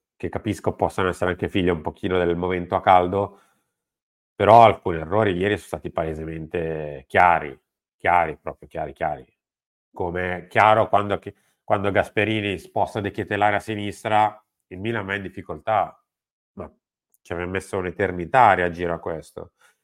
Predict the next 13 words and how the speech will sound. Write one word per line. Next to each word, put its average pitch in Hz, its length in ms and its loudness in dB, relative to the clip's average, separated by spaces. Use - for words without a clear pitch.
come 110 240 -2
ci - 80 -8
abbiamo 101 220 -2
messo 101 220 -6
un'eternità, 104 1000 2
e - 140 -18
vado 87 220 -2
avanti, 87 600 -4
a 104 160 -2
uscire 113 420 -2
da 87 120 0
quell'intervallo 85 760 -4
benedetto. 80 760 -8